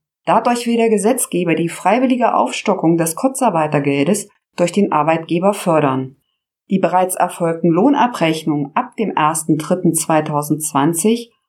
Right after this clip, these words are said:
mussten beziehungsweise müssen die Arbeitgeber in bestehenden Arbeitsverhältnis nochmals korrigieren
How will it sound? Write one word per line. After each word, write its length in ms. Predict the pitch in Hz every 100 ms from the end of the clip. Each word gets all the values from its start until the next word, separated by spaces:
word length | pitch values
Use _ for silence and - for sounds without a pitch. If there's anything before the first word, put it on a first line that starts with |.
| _ _
mussten 540 | 180 196 220 - 269 254
beziehungsweise 720 | 208 - 180 175 170 165 160
müssen 420 | 175 220 - 262
die 160 | 202 -
Arbeitgeber 840 | 143 151 151 151 151 156 202 226 _ _ _
in 220 | - 190
bestehenden 600 | 170 165 - 180 175 165
Arbeitsverhältnis 1000 | 147 160 190 190 214 190 180 185 202 202 - _ -
nochmals 500 | 170 180 185 185 -
korrigieren 760 | 175 160 143 143 170 233 277